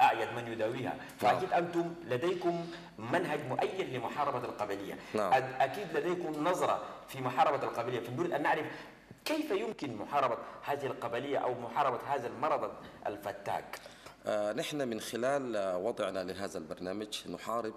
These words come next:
Speaker 2: التعصب القبلي
Speaker 1: مم.
Speaker 2: الموجود في بعض أصحاب النفوس الضعيفة التي تسعى إلى تقسيم المجتمع من أجل مصلحتها الخاصة،
Speaker 1: مم.
Speaker 2: وخاصة في أوساط السياسيين. الآن بدأوا في تفتت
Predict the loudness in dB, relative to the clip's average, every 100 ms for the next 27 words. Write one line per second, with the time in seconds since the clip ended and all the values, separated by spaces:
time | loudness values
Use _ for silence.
0 | -8 -4 -4 -2 -4 -4 -6 -6 -6 -4
1 | -6 -8 -8 -6 -6 -10 -14 -20 -8 -6
2 | -4 -4 -6 -8 -8 -4 -2 0 -2 -4
3 | -6 -4 -2 -2 -4 -6 -8 -8 -8 -6
4 | -6 -2 -2 -4 -8 -12 -16 -20 -20 -20
5 | -20 -20 -8 -4 -4 -4 -6 -6 -2 -2
6 | 0 -2 -2 -2 -4 -6 -2 -2 -2 -4
7 | -6 -6 -4 -2 -4 -8 -16 -8 -4 -4
8 | -4 -4 -4 -6 -6 -8 -10 -8 -8 -6
9 | -6 -8 -10 -8 -8 -10 -12 -6 -4 -4
10 | -4 -4 -4 -4 -4 -4 -6 -4 -2 -2
11 | -4 -4 -4 -8 -16 -20 -10 -4 0 0
12 | -2 -4 -4 -4 -6 -8 -8 -16 -20 -12
13 | -8 -6 -8 -10 -12 -10